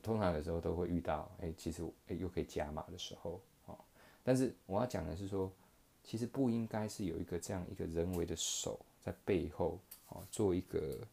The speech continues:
这样子的操控或控制，哦。因为老实讲是不公平。假设我今天是做空的人，明明我今天可能可以，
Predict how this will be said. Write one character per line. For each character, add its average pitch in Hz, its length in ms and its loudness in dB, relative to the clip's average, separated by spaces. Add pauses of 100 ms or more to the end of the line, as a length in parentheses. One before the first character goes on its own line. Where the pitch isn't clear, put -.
(720)
这 - 120 4
样 98 140 4
子 - 140 -4
的 90 300 -4
操 - 300 2
控 90 240 0
或 95 100 -2
控 85 340 -4
制， - 240 -2 (220)
哦。 - 140 -6 (180)
因 117 140 0
为 117 200 2 (600)
老 87 140 8
实 117 60 6
讲 98 140 2
是 95 80 -6
不 98 100 -4
公 90 240 0
平。 82 200 -6
假 85 120 4
设 110 140 2
我 85 100 2
今 92 140 -2
天 98 100 -2
是 95 140 -6
做 90 360 -2
空 92 360 4
的 85 120 2
人， 82 160 -2 (640)
明 101 120 2
明 107 160 2
我 80 80 2
今 95 140 0
天 95 120 2
可 80 120 -2
能 71 140 -2
可 - 140 0
以， 80 200 -2